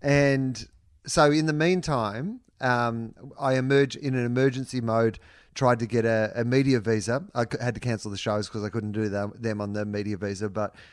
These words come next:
um, I tried to get a media visa c-, so I could still go to the Super Bowl, and it did not come through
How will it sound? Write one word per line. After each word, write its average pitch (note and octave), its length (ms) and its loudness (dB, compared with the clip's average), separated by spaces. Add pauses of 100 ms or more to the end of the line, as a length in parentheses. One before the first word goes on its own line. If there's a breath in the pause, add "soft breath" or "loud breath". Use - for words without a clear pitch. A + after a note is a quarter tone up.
(160 loud breath)
um, A2 440 -2
I B2 80 -6
tried B2 200 0
to A#2 40 -4
get A2+ 120 0
a A2 40 -2
media A2+ 280 0
visa G#2 300 -4
c-, - 120 -14
so A2 180 -4
I G#2+ 40 -2
could G#2+ 100 -10
still - 160 -8
go A2 160 -2
to G#2+ 60 -4
the G2+ 100 -6
Super A#2 280 -6
Bowl, G#2 340 -6
and G#2 500 -6
it A2 240 -12
did G#2+ 180 -6
not G#2+ 220 -8
come G2+ 180 -8
through G2 380 -6